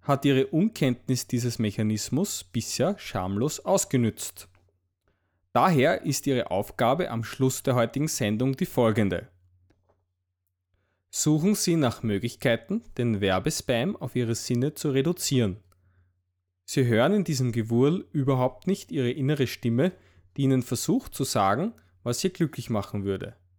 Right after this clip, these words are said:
Lernen Sie vielleicht meditieren. Gehen Sie mal in der Natur spazieren oder suchen Sie Orte auf, an denen es keine Plakate oder Fernseher gibt. Suchen Sie die Stille.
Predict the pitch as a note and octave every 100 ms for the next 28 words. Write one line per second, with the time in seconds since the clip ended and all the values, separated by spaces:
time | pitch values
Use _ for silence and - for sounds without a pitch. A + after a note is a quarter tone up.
0 | _ _ _ _ - G2 G#2 B2 C3+ C#3+
1 | C#3+ - A2 G#2+ - - - A2 G#2+ -
2 | C#3+ C3 F2+ _ _ _ _ _ _ A2+
3 | A#2+ A#2 B2+ A#2 A2 G#2 G#2 G#2+ G#2 G#2
4 | E3 F#3+ - - - A#2+ E3 - _ _
5 | _ - C#3 D#3 F#3 F3+ F3+ - C3 B2+
6 | F#3 D3 G2+ C3+ - - - C#3 B2+ C#3
7 | D3 C#3 - A#2 G#2+ E3 D3+ - A2 G#2
8 | - D3 C#3 D#3+ - C3 C3 A#2+ - G2+
9 | - - - - _ _ _ _ _ -
10 | - D3+ F#3 E3+ B2 C#3+ - - B2+ A2
11 | G#2